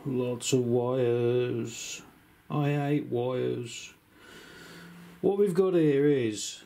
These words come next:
um, uh, where are we? There's an Arduino Nano, which has got, um, five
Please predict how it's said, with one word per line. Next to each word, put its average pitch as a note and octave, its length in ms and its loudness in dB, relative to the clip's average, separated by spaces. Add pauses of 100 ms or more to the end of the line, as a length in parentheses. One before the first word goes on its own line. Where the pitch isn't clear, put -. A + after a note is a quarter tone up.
um, C#3 600 -2 (1300)
uh, C3+ 300 2
where C3+ 220 -2
are B2 240 0
we? G#2+ 280 -4 (360)
There's E3+ 600 0
an E3 180 4
Arduino C#3+ 960 0 (260)
Nano, A#2+ 680 -2 (1500)
which C3 160 -6
has C3+ 120 0
got, C3 320 -2 (340)
um, A#2+ 500 -2
five C3+ 920 -4